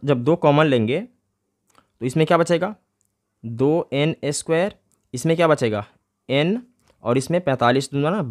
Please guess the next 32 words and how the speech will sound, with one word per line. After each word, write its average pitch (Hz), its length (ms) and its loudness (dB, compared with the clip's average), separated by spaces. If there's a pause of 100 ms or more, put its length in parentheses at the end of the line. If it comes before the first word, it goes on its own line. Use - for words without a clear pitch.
(140)
नब्बे, 113 340 -2
यानी 107 360 -10
कि 151 140 -8
पैंतालीस 101 720 -6
बराबर 107 400 0
शून्य, - 360 -6 (220)
ठीक। 185 200 -6 (600)
यानी 131 340 2 (720)
दो 120 560 -2
एन 131 220 0 (120)
स्क्वायर 120 540 -2
माइनस 117 500 0
का 143 200 -2 (100)
एन 151 280 -2 (260)
माइनस 113 440 0
का 131 140 -2
पैंतालीस 123 880 -4 (440)
बराबर 117 360 0
शून्य 135 400 -2
ऊपर 120 260 -2
चला 123 240 2
जाएगा 123 340 2
और 123 260 0
एक 117 220 -4
गुना 127 260 2
में 151 140 2
है 151 200 -4
तो - 180 -14
ए 127 160 0
आ 113 100 2
जाएगा 110 280 0
नीचे, 135 400 -2